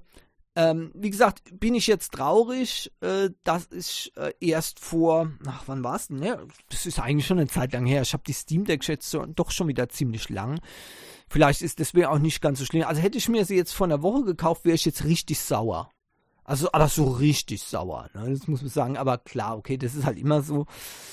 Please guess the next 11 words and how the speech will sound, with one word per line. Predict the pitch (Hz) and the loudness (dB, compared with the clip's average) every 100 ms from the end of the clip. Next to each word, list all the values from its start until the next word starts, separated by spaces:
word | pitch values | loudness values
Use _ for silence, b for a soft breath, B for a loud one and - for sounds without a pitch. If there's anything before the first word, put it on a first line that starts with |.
| B B B - | B B B -4
Ähm, | 151 147 147 143 147 - _ _ _ _ _ _ - _ _ _ _ _ _ _ _ _ _ _ - | 0 0 0 -2 -6 -10 _ _ _ _ _ _ -20 _ _ _ _ _ _ _ _ _ _ _ 0
aber | 143 143 147 143 | 2 4 2 2
ich, | - 165 151 - - - - | -4 -6 -4 -4 -6 -10 -6
äh, | 147 | -4
muss | 165 175 202 - - - | -2 -4 -4 -6 -10 -6
sagen, | - 127 117 180 185 185 175 b b b b b _ - | -2 0 0 0 0 -2 -6 b b b b b _ -6
ich | 175 - | -6 -2
bin | 208 202 | 0 0
mit | 180 | 0
der | 165 - | -2 -2
alten | 131 139 170 170 170 170 | -4 -4 -2 -2 -2 -4